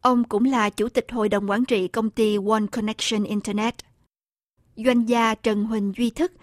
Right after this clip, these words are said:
thành đạt trong lĩnh vực công nghệ viễn thông, là sáng lập viên kiêm tổng giám đốc công ty cổ phần Internet Một Kết Nối và được nhiều người biết đến qua các bài viết với bút hiệu Trần Đông Chấn. Tại phiên sơ thẩm hôm hai mươi tháng Giêng vừa qua,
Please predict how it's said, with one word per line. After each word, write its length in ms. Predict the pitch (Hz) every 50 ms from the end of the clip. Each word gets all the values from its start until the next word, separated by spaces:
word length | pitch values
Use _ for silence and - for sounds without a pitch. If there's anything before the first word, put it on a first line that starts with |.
| - - _
thành 180 | - 269 247 233
đạt 260 | 226 220 208 - -
trong 140 | 262 254 226
lĩnh 160 | 208 220 254
vực 200 | 240 226 - -
công 180 | - 233 220 214
nghệ 200 | 208 190 180 175
viễn 280 | 185 202 175 190 214
thông, 340 | 247 - 262 240 220 214 214 - - - - - - _
là 200 | 254 247 233 233
sáng 180 | - 302 330
lập 180 | 359 302 - -
viên 300 | 214 247 247 240 233 226
kiêm 320 | - - 269 254 240 233
tổng 220 | 226 - 190 202 226
giám 140 | 269 302 320
đốc 180 | 359 370 -
công 160 | - 254 233
ty 180 | 226 240 240 226
cổ 200 | - - 202 214
phần 280 | - - 240 214 202 190
Internet 480 | - 226 220 - 226 220 226 254 285 - - -
Một 280 | - 220 196 175 - -
Kết 180 | 240 - -
Nối 280 | 226 214 208 226 262 330 - _ - - - - - _ _
và 220 | - 254 262 247
được 160 | 226 233 226 240
nhiều 120 | 233 226
người 120 | 220 226
biết 160 | 214 277 311 -
đến 200 | 247 240 254 330 381 -
qua 120 | 277 247
các 240 | 233 - 269 302 -
bài 180 | 233 214 202 190
viết 280 | - 226 254 320 330 - _ -
với 240 | 254 226 233 277 320
bút 200 | 254 320 - -
hiệu 380 | 254 233 208 185 180 185 - - _ _ _
Trần 320 | - 220 202 190 185 180 185
Đông 180 | 208 208 202
Chấn. 320 | 196 - 208 214 208 233 339 392 - _ _ _ _ _ _ _ _ _ _ _ _ _ _ _ _ _ _ _ _
Tại 180 | 285 247 233 233
phiên 200 | - 294 277 254
sơ 160 | - 285 262
thẩm 300 | - 240 208 180 226 269
hôm 240 | 277 269 240 226 226
hai 160 | 233 233 220
mươi 180 | 214 214 214
tháng 220 | 214 269 247 262 254
Giêng 240 | 220 226 220 214 202
vừa 140 | 196 196
qua, 340 | 185 - - 220 214 208 220